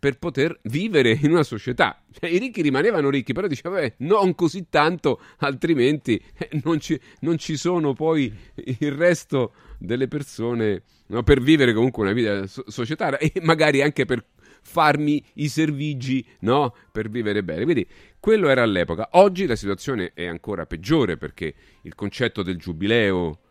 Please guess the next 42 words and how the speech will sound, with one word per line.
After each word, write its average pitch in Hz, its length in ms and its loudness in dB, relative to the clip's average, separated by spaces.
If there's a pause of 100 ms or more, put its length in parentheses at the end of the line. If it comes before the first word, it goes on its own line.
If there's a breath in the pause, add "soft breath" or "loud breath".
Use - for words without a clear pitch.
(140)
eh, 76 840 -8
n-, 101 300 -4
n-, 123 160 -2
non 123 180 2
sfiora 123 400 -4
proprio 110 260 -2
neanche 120 460 0
per 104 100 0
la 101 120 0
testa 113 300 -4
questi 107 260 -6
signori, 190 360 -2
perché, 101 380 -6 (440 soft breath)
perché 85 220 -4
ancora 147 480 0
non 101 180 0
è 101 40 0
arrivato 110 340 -2
il 113 60 -4
momento 104 420 -4
proprio 85 240 -8
della 80 180 -6
famosa 80 400 -10
fame, 71 420 -8
ma 127 140 -2
tanto 107 460 -6
è 104 200 -8
vicinissimo, 110 720 -4
ma 151 100 -2
per 147 160 -4
qualcuno 92 560 -4 (300 soft breath)
lo 90 180 -4
è 87 120 -4
già. 62 200 -10 (460 soft breath)
Eh, 95 220 -4
lo 131 100 2
scopriremo 175 540 -2
fra 220 160 -6
poco, 262 340 -2
perché 127 420 2
a 113 80 4
Davos, 113 460 4